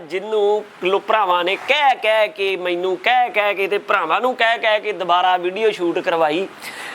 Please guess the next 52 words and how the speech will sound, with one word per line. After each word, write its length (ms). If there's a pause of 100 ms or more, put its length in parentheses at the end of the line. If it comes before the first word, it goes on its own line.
(200)
ਉਹਦਾ 180
ਇੱਕ 140
ਰੀਜ਼ਨ 280
ਇਹ 120
ਵੀ 140
ਸੀ 220
ਕਿ 100
ਪਿਛਲੀ 380
ਵੀਡੀਓ 320 (220)
ਬਹੁਤ 380 (120)
ਵੱਡਾ 380
ਰਿਸਪੌਂਸ 500
ਆਇਆ, 180
ਬਹੁਤ 360 (140)
ਭਰਵਾ 340
ਹੁੰਗਾਰਾ 380
ਦਿੱਤਾ 240
ਤੁਸੀਂ 260
ਘੋੜੇ 280
ਨੂੰ। 140 (420)
ਬਾਕੀ 200
ਦੇ 80
ਆਪਾਂ 180
ਭਰਾਵਾਂ 380
ਤੋਂ 100
ਵੀ 60
ਪੁੱਛਾਂਗੇ 400
ਵੀ 120
ਕਿੱਦਾਂ 360
ਦੇ 100 (160)
ਭਰਾਵਾਂ 280
ਨੇ 100
ਇਹਨਾਂ 160
ਨੂੰ 120
ਫੋਨ 280
ਕੀਤੇ 340
ਜਾਂ 120
ਕੀ 300
ਕ-, 140
ਗੱਲਾਂ 300
ਬਾਤਾਂ 340
ਹੋਈਆਂ 320
ਜਾਂ 100
ਕਿੱਦਾਂ 320
ਦੀਆਂ 280
ਘੋੜੀਆਂ 320
'ਤੇ 120
ਛੱਡਿਆ 480
ਜਾਂ 140
ਨਹੀਂ 220
ਛੱਡਿਆ। 360 (520)
ਤੇ 140